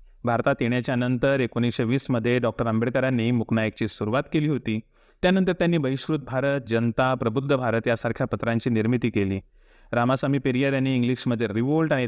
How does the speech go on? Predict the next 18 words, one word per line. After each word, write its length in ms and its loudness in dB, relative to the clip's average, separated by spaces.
तमिळना-, 380 0
आणि 300 -2
तमिळमध्ये 540 0
कुडी 340 0
अरसू 460 -2
नावाच्या 400 0
पत्रिकांचं 540 0
संपादन 480 0
केलं. 260 -2
कांशीराम 600 0
यांनीही 400 2
बहुजन 360 -2
संघटक 480 0
या 80 0
पत्रिकेचं 560 -2
दीर्घकाळ 460 0
संपादन 520 -2
केलं. 260 -4